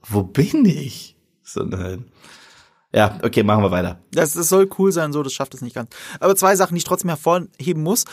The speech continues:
Speaker 2: die,
Speaker 1: Ja.
Speaker 2: ähm, ich, ich muss, ich muss das ein bisschen anders auffassen. Äh, einer meiner großen Mentoren, und das kannst du nicht anders sagen als Mentor und Freund,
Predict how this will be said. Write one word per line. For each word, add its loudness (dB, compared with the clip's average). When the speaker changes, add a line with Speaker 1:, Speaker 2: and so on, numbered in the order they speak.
Speaker 2:
die, -4
Speaker 1:
Ja. 0
Speaker 2:
ähm, -6
ich, -8
ich -4
muss, 4
ich -2
muss 2
das 0
ein -2
bisschen -2
anders 0
auffassen. -4
Äh, -4
einer 2
meiner 2
großen 2
Mentoren, 0
und -10
das -8
kannst -6
du -8
nicht -4
anders -4
sagen 0
als -2
Mentor -2
und -4
Freund, -2